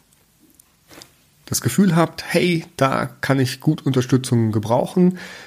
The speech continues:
da möchte ich mir mal anhören, was da im Detail dahinter steht, was, an was ich alles denken muss, wo bekomme ich die Informationen her und wie schaffe ich es wirklich,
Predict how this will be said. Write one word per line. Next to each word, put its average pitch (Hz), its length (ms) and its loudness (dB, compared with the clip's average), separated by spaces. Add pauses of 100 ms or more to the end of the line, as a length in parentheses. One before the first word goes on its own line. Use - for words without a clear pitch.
(120)
da 110 100 -2
möchte 135 280 2
ich - 100 -4
mir 120 100 4
mal 117 140 2
anhören, 135 500 4
was 120 260 -6
da 123 200 2
im 113 100 0
Detail 131 540 -4 (400)
dahinter 156 420 2
steht, 170 520 2 (120)
was, 113 560 -4
an 120 160 -2
was 123 160 -2
ich 123 120 -4
alles 117 200 -2
denken 156 300 0
muss, 147 340 4 (240)
wo 147 300 2
bekomme 127 380 0
ich 127 80 -2
die 120 100 -2
Informationen 117 680 -2
her 135 340 2 (460)
und 113 220 0
wie 143 340 4
schaffe 127 320 -2
ich 117 160 -2
es 117 300 -2
wirklich, 117 540 0